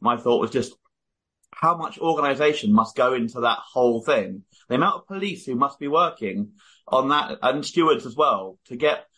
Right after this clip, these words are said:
to block off all the roads, to get to work in the square, to work at the ground. I mean, it must cost them a fortune. Why the heck? Surely it's cheaper to try and actually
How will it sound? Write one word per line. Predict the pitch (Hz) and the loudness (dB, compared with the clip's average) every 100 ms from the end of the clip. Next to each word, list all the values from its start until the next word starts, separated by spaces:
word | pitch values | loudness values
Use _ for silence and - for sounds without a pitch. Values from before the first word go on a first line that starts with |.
| _ | _
to | - | -16
block | 127 165 180 | 0 0 0
off | 190 185 | -6 -4
all | 175 | -2
the | 156 | 2
roads, | 123 110 107 | 2 0 -4
to | - | -10
get | 113 110 - - | -2 -2 -2 -6
to | 123 | 0
work | 147 147 | 2 0
in | 147 | -8
the | |
square, | 139 - 135 131 | -14 0 0 0
to | 127 | 0
work | 123 120 | -2 -2
at | |
the | - | -6
ground. | 107 127 117 101 104 | 0 0 2 -2 -2
I | |
mean, | 120 120 113 _ _ - | -2 -2 -4 _ _ -2
it | 147 | 0
must | 214 220 | 0 -2
cost | - 180 | -4 -2
them | 143 123 | 0 -2
a | |
fortune. | 123 190 - 117 | 0 -2 0 0
Why | 151 175 | 0 -2
the | 156 | -8
heck? | - _ | -14 _
Surely | 196 190 | 0 2
it's | 120 - | 0 -2
cheaper | 151 - | -6 0
to | - | 0
try | - 120 | 2 0
and | 117 | -2
actually | 117 - 120 117 117 | -6 -6 -2 0 -2